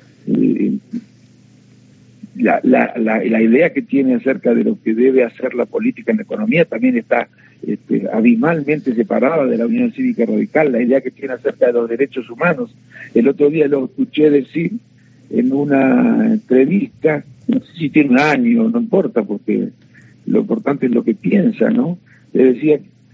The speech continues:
le preguntaban si los derechos humanos deberían ser considerados en, en materia de seguridad.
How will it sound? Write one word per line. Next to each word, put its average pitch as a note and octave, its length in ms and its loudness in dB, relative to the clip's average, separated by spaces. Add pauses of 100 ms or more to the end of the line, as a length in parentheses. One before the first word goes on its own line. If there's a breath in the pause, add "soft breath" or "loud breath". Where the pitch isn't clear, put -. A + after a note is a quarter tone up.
(140)
le A3 100 -4
preguntaban D#3 580 0
si D3 200 -2
los B2 460 -2
derechos D3 420 0
humanos D#3 540 -2
deberían C#3 640 2
ser C#3 200 0
considerados C3 800 0
en, A2+ 80 -6 (460 soft breath)
en A2 100 -2
materia B2+ 380 2
de A#2+ 100 0
seguridad. A#2 640 -2